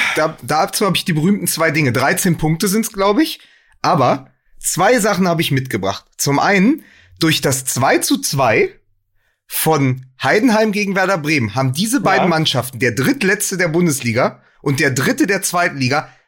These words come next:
Speaker 2: ein Tor mehr geschossen als der F C Bayern in der regulären Saison,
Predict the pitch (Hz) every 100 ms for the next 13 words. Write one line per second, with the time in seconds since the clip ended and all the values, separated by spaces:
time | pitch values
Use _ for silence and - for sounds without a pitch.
0 | _ - 170 285 339 - 220 208 190 202
1 | 196 - 202 - 190 170 - 175 156 -
2 | 151 131 175 196 175 170 156 160 165 160
3 | 147 135 120 123 185 -